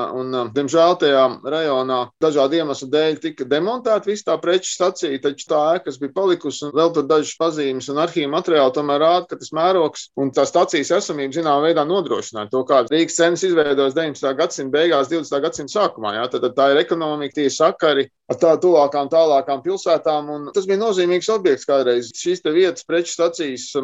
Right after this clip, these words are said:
tāda vietas atmiņa, zināmā veidā tika nodzēsta padomu laikā, kad tas kalpoja, zināmā veidā,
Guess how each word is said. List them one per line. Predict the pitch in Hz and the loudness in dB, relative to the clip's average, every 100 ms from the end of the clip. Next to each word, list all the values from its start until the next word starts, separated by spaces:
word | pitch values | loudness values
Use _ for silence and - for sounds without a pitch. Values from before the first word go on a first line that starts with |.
| 123 - | -6 0
tāda | 135 127 - - | 2 2 0 -2
vietas | 143 165 160 | 2 2 4
atmiņa, | 165 185 170 151 | 2 2 -2 -4
zināmā | 156 151 151 | -2 0 2
veidā | 170 165 147 | 4 2 0
tika | 165 165 143 123 | -2 0 -2 -2
nodzēsta | 131 156 185 170 147 135 104 - 131 127 | -4 0 2 4 6 6 2 -2 -2 0
padomu | 165 160 147 156 | 0 0 0 -2
laikā, | 185 147 131 | 0 -2 -4
kad | 131 | -8
tas | 127 | -4
kalpoja, | 160 170 160 135 | 2 2 2 0
zināmā | 160 147 160 | 0 0 0
veidā, | 147 | 0